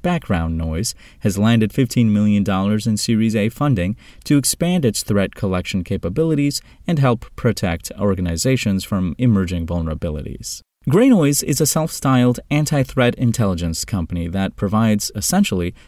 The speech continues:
a spam filter for internet threat alerts. Just as inboxes are bombarded with unwanted emails and unsolicited junk, security operations analysts are assaulted by endless, often pointless alerts.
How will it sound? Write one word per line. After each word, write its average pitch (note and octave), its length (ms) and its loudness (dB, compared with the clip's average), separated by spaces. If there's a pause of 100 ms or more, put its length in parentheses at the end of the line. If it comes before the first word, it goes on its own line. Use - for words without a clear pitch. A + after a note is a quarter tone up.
(100)
a - 60 -4
spam D3 440 0
filter E2+ 380 -4
for G2+ 220 -2
internet G2+ 480 -2
threat E2+ 300 -6
alerts. E2+ 540 -6 (280)
Just - 200 -2
as F#2 280 0
inboxes G2+ 680 2
are F2 120 -2
bombarded F#2 680 0
with F#2 160 -2
unwanted F#2 540 -2
emails G2+ 560 2
and E2+ 300 -2 (100)
unsolicited F#2 760 -2
junk, G2+ 360 -2 (280)
security F#3 520 2
operations F#2+ 840 0
analysts G2 560 0 (280)
are - 180 0
assaulted E3 480 0
by A#2+ 240 4
endless, A2+ 560 2 (100)
often F2 440 -2
pointless G#2 500 0
alerts. B2 540 -2